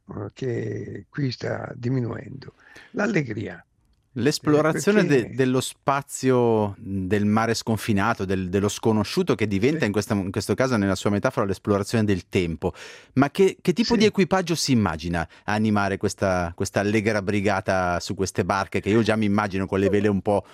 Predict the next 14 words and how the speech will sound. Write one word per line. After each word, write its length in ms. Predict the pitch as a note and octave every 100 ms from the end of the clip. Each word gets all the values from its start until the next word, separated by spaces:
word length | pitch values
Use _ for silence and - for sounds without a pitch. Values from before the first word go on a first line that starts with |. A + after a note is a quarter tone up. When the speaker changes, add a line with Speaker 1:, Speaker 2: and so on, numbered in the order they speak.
| - -
Speaker 2:
un 140 | A#2+
po' 140 | B2+
lacere 380 | B2+ C3+ - A#2+
ma 120 | A2 G#2+
allegre? 600 | G#2 F#2+ E2+ E2+ E2+ - -
Speaker 1:
Sì, 340 | F3 - -
sì, 180 | G3+ D3 - - - -
certo, 540 | G#3+ F#3+ B2+ - -
certo, 500 | - - - - -
certo, 340 | - D3+ B2 D#3+
ma, 280 | G3+ - - - - -
eh, 180 | - D4+ - D#4+ D#4+ E4
gli 320 | A#3+ B3+ G#3+
innamorati, 880 | A#3 F3+ C#3+ A2+ G2 - - -